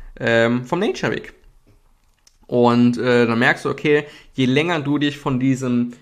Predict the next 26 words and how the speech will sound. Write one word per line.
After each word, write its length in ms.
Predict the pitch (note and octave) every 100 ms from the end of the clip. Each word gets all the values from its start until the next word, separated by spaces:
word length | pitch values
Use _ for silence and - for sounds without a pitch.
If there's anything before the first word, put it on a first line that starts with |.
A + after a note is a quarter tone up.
| _
Nature-Weg 880 | B2+ C#3 C#3 C#3+ B2 A#2+ B2 B2 -
entfernst, 880 | A#2 A#2 - C#3+ F3 F#3 F3+ -
entfernst 680 | A#2+ A#2+ D#3 D#3 G#3 - -
und 240 | - B2+ A#2+
je 100 | A#2+
größer 340 | D3+ F#3 D3
die 80 | C3
Entfernung 460 | C3 E3 F3+ C3+
ist, 260 | C3+ A3+ - - _ _ _ -
desto 320 | D#3+ D#3+ F3+
mehr 340 | E3+ B2+ B2+ C3+
entsteht 360 | C3+ - B2+
dein 180 | C3+ C#3
Leiden. 400 | C#3 F3+ F3+ A2+ - - - D3+ - -
<laughs> 640 | _ - G#3+ B3+ A#3+ F#3
Und 160 | - C#3
es 140 | C#3
heißt, 400 | F3+ F#3+ F#3 - G3 G#3+ G3 E3+ C#3 A#2 _ _ _
diese 280 | C3+ E3 E3
Spanne, 540 | - D3+ D#3+ D#3 G3
ich 120 | -
zeichne 240 | - C#3 C#3+
es 120 | C#3
gleich 220 | - C3+
nochmal 200 | B2+ A#2+
ein, 260 | B2+ C#3+